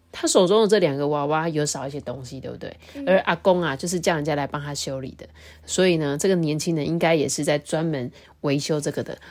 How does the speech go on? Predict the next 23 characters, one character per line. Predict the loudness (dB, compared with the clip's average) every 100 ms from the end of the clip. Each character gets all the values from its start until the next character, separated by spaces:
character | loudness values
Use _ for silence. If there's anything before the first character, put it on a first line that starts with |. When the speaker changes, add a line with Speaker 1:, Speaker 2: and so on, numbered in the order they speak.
| 0
Speaker 1:
而 | 4
这 | 6 8
两 | 8 6
个 | 4
娃 | 4 6
娃 | 4
比 | 4
较 | 0
特 | 2 0 0
别 | 0
的， | -2 -4 -10 -18
他 | -6 -4
是 | -2
一 | -2
个 | -2
很 | -2 -4
有 | -4
名 | -6 -6
的 | -6 -8 -14 -12
师 | -6 0 0
傅 | 0 -4
做 | -2 -4
的， | -6